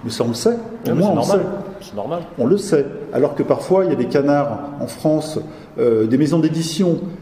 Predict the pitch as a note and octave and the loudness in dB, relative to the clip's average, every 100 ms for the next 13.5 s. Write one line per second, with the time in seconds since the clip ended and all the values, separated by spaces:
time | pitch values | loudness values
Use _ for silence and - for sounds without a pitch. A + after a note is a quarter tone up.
0 | - C#3 C#3 C3+ A2 G#2+ G#2+ G#2+ G#2+ A2+ | -6 2 4 4 4 4 4 4 2 0
1 | A#2+ A#2+ C3 B2+ F3 A#3 - C3+ B2 C3 | 2 2 2 4 2 2 0 0 0 0
2 | B2+ G#2+ G2+ G#2 - D#3+ - - B2 A#2 | 4 4 2 0 0 0 0 0 2 2
3 | A#2+ C3 G3 B2 A#2+ - C#3 A#2+ C#3+ G3 | 2 2 2 2 0 2 2 2 -4 -4
4 | A#2+ - A#2 F#3 F3 A#2 D3 - B2+ A#2+ | -4 -4 0 2 2 0 -2 -2 -6 -6
5 | C3 - D#3 D3 A2+ G2+ - - - - | -8 -8 -2 0 0 -2 -6 -14 -6 -2
6 | B2 C3+ A2+ A2+ F3+ A3+ - - - - | 0 0 0 0 0 0 -4 -12 -16 -18
7 | - C#3+ C#3 C#3 - B2 C#3+ F#3+ - C3 | -4 2 2 2 -2 2 2 2 2 2
8 | A#2+ A#2 A#2+ A#2 - D3 E3 - A#2+ A2+ | 2 2 0 0 2 2 2 0 -4 0
9 | F3+ C#3 A#2 A2 A2+ G2+ G#2 F3+ - - | 0 2 2 0 -2 -2 0 0 0 -6
10 | - A2 D3 B2+ - A2 G2+ A#2 E3+ B2+ | -8 -2 0 0 -2 -4 -2 2 0 0
11 | A2+ - - B2+ C#3 G2 - - - - | -6 -10 -4 -2 -2 -4 -8 -14 -18 -16
12 | A2+ A2 A2+ A#2 A2 A#2 C3 C#3+ D#3 A2+ | -10 -6 -2 0 0 0 2 4 2 2
13 | A2+ G#2+ B2 F3 | 0 2 2 4